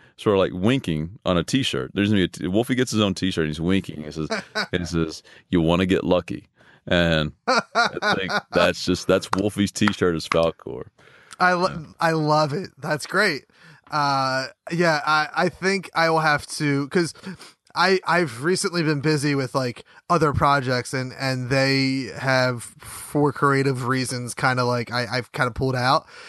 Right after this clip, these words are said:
Speaker 1: Mm-hmm.
Speaker 2: So, like, I've been like, "All right," like, I, I've been kicking around ideas, like, the next thing I wanna do besides, like, podca-, like, obviously this, like, I've, I've, we did a live show of this podcast for the Philadelphia Podcast Fest,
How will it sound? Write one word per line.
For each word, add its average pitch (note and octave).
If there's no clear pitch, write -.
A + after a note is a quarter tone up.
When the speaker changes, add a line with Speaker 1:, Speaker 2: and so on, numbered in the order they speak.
Speaker 1:
Mm-hmm. F#3
Speaker 2:
So, D#3+
like, C#3+
I've D3
been D3+
like, C#3
"All D#3+
right," B2+
like, C3
I, C3+
I've C#3+
been C#3+
kicking D3+
around C#3
ideas, C3
like, B2+
the C3
next C#3+
thing D3+
I C3+
wanna C3
do C3
besides, B2+
like, B2
podca-, C3+
like, C3+
obviously E3+
this, E3
like, D3
I've, C3+
I've, D3
we D#3+
did F3+
a F3
live C#3+
show D3
of C#3
this C#3
podcast C3+
for C3+
the B2+
Philadelphia C3
Podcast B2
Fest, B2